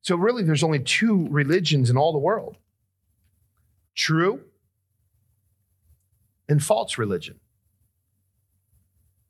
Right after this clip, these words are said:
The difference, though, between these two is a difference between heaven and hell.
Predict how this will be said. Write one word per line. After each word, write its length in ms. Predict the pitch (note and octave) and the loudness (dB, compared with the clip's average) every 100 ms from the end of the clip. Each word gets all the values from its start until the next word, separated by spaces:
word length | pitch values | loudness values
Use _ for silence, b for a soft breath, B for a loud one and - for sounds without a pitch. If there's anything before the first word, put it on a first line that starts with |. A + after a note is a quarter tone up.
| _ _ - | _ _ -2
The 100 | C#3+ | -2
difference, 560 | A2+ G#3+ A3+ A3 D#3 - | 2 2 2 -2 -2 0
though, 140 | D#3 | 2
between 560 | C#3 C3 - G3 G3 D#3 | 2 -2 -2 0 2 2
these 260 | D#3 D3 | 2 0
two 320 | - E3 D#3+ C3+ | 0 0 2 2
is 120 | A#2 | 0
a 60 | |
difference 400 | A2+ D#3+ D#3+ E3 | 0 0 0 -2
between 340 | - C3+ C#3 A#2+ | -2 -4 -2 -2
heaven 300 | G2 D3 D3 | -2 -4 -2
and 120 | C3 | 2
hell. 300 | A#2+ F#2 | 0 0